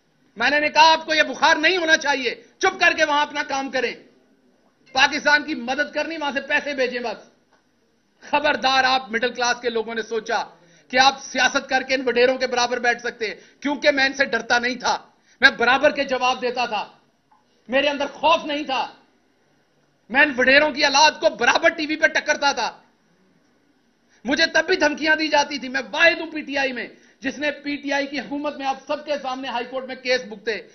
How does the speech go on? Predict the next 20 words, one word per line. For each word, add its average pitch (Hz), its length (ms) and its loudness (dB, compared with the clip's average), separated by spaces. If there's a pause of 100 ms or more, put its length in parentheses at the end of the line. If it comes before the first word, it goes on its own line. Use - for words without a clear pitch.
(140)
मुंह 277 140 -2
पे 285 140 0
स्याही 277 320 4
डलवाई, 247 500 0 (220)
अंडे 294 260 6
खाए, 277 380 6
जूते 302 400 0
मारे 269 240 2
गए 262 180 0
मुझे। 226 400 -8 (440)
मेरी 302 240 6
अपनी 320 320 2
हुकूमत, 302 440 0
मेरा 311 140 6
अपना 311 240 2
चीफ 294 260 -6
मिनिस्टर, 277 380 -4
मेरी 262 180 0
अपनी 294 240 0
पुलिस 269 360 -8